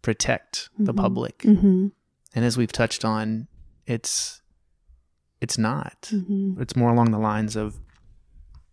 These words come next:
Speaker 1: generating income
Speaker 2: Mm-hmm.
Speaker 1: and then
Speaker 2: And protecting wealth.
Speaker 1: Yeah.
Speaker 2: I think one thing, too, in that conversation with Zachary is a lot of white people like to imagine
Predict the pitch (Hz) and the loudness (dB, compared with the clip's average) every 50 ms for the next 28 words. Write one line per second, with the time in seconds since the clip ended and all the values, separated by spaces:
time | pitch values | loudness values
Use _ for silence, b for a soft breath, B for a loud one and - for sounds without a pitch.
0 | _ _ _ _ - - - - - - _ _ _ _ _ _ _ _ _ _ | _ _ _ _ -14 -14 -14 -16 -20 -20 _ _ _ _ _ _ _ _ _ _
1 | - - - 123 110 - 117 117 117 117 110 113 110 107 107 - _ _ _ _ | -16 -12 -8 -4 -2 0 2 2 2 2 0 -2 -2 -4 -6 -8 _ _ _ _
2 | _ _ - 120 113 131 123 113 113 113 117 240 226 220 214 196 208 202 202 208 | _ _ -4 -2 -2 -2 -2 -2 -4 -4 -2 2 2 4 4 4 4 4 2 2
3 | 196 b b b b b b b b b b b b b b b _ - 104 104 | -2 b b b b b b b b b b b b b b b _ -2 2 2
4 | 110 113 110 110 110 110 110 113 113 120 - - _ _ - - 220 214 - - | 4 4 2 2 0 0 -2 -4 -6 -8 -14 -20 _ _ 2 4 6 6 6 6
5 | 185 175 - 185 185 - - 185 170 170 165 156 170 - - - 170 135 - - | 4 4 2 2 0 0 2 2 4 4 4 2 0 -2 -2 -2 -2 -2 -2 -6
6 | - - - - _ _ - 117 113 - 127 131 - _ _ _ _ _ _ _ | -12 -18 -20 -20 _ _ -12 -10 -10 -10 -12 -14 -16 _ _ _ _ _ _ _
7 | _ _ - - _ _ _ _ - 196 202 226 208 185 180 170 160 - 170 165 | _ _ -20 -20 _ _ _ _ 4 6 8 8 8 8 6 4 4 4 2 2
8 | 160 156 160 - - - - 185 180 180 170 160 151 - - - 160 160 160 160 | 2 2 0 -2 -4 -2 2 4 4 6 4 4 0 -2 -2 -2 -2 0 -2 -2
9 | - 160 156 - 170 151 147 165 151 151 156 - 180 160 151 151 160 b b b | -2 -2 0 0 0 0 0 0 -2 -2 0 0 0 0 0 0 -4 b b b
10 | b b b b b b b b - 185 180 175 175 175 175 175 175 175 185 180 | b b b b b b b b 2 4 6 6 4 4 4 4 4 6 4 4
11 | 170 180 160 160 - - - 175 170 - - 165 160 156 160 - - - - 165 | 4 2 0 -2 -2 -2 -2 -4 -2 -2 -2 -2 0 0 -2 -4 -4 -4 -2 -2
12 | 160 - - _ - - 190 175 160 165 160 156 156 165 160 - 165 156 151 156 | -2 -2 -4 _ -2 0 2 2 4 2 2 2 0 0 0 0 0 0 0 0
13 | 160 175 - | -2 -2 -4